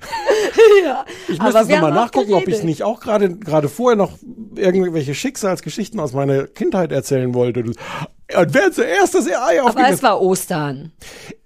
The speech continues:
Speaker 2: Ich
Speaker 1: Es war eine Tage-, eine wochenaktuelle Geschichte.
Speaker 2: Du musst überhaupt nicht defensiv werden. Ich liebe
Speaker 1: Nein,
Speaker 2: dich,
Speaker 1: ich,
Speaker 2: ich
Speaker 1: ich
Speaker 2: liebe Ina Müller,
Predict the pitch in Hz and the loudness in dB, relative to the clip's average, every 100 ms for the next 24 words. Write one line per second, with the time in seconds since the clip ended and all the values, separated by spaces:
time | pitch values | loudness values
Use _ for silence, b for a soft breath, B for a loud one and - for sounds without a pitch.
0 | _ 208 247 226 233 247 233 202 226 240 | _ -2 0 2 2 2 0 0 -2 0
1 | 226 202 269 269 226 220 - 233 226 226 | -2 0 0 0 -4 -2 -2 0 2 4
2 | 214 196 196 - 180 - 151 151 190 190 | 4 0 -6 -4 -6 -2 0 2 0 0
3 | 156 180 180 175 151 147 160 160 151 139 | -2 0 -4 -4 -4 -4 -6 -2 -2 -2
4 | 120 131 175 170 160 240 240 240 131 - | -6 -4 0 0 0 2 2 0 -4 0
5 | 196 190 165 151 139 131 175 185 | 4 4 4 2 2 2 4 4